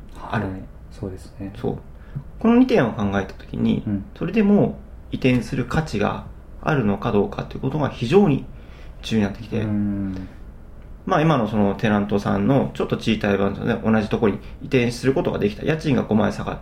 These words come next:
Speaker 1: た。
Speaker 2: はい。
Speaker 1: としてもだよ。まあ、仮にいい立地って今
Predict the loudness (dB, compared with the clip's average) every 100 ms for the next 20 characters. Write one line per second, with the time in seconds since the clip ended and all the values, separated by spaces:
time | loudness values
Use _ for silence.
0 | -8 -8 -6 -6 -4 -6 -4 -2 4 4
1 | 4 0 -4 -8 -16 -18 -10 -2 0 2
2 | 0 4 6 6 4 0 -6 2 2 2
3 | -2